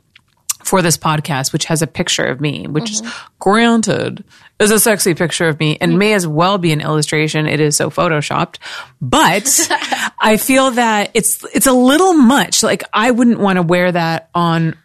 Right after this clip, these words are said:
Speaker 1: my shirt. Also, I wouldn't wanna wear a picture of myself on my shirt.
Speaker 2: Yeah,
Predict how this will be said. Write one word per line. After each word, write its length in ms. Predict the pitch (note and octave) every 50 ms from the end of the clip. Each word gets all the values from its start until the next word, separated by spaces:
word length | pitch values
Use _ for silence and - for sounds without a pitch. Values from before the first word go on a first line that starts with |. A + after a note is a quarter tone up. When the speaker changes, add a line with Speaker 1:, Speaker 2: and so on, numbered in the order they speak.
| -
Speaker 1:
my 220 | - F3+ E3 D#3+ D3+
shirt. 180 | - - - -
Also, 300 | F#3+ E3+ D#3+ - F3 D#3
I 80 | C#3+
wouldn't 200 | D#3+ E3 D#3 E3
wanna 140 | D#3 D#3 D3+
wear 80 | D3+ C#3+
a 40 |
picture 260 | - - D3+ - - C#3+
of 60 | C3+
myself 540 | C3+ C3+ - - D#3+ D3+ C#3+ C#3+ - - _ _ _ _ -
on 160 | D#3 C#3+ D3
my 80 | C#3+ C#3+
shirt. 220 | C#3 - D3+ C#3+
Speaker 2:
Yeah, 60 | E4